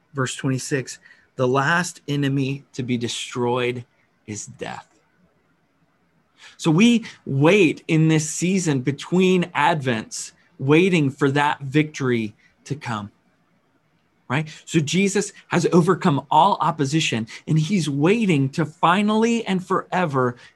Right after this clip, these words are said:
defeat death, where he will then make all things new, where there will be no tears, no more sadness. Man, what a day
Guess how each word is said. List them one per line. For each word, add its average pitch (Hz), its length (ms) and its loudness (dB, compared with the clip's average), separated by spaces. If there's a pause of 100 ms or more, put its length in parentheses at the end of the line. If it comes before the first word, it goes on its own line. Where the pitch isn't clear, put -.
defeat 156 720 -2 (340)
death, 104 480 -8 (920)
where 127 120 -6
he 160 160 -4
will 160 120 2
then 139 180 0
make 127 300 -2
all 147 240 2
things 165 340 0
new, 110 180 -2
where 117 200 -6
there 139 120 0
will 139 140 0
be 127 140 0
no 131 340 -2
tears, 107 460 -8
no 135 160 -4
more 160 180 -4
sadness. - 640 -12 (2500)
Man, 135 240 0
what 123 140 -4
a 110 40 -6
day 110 400 -6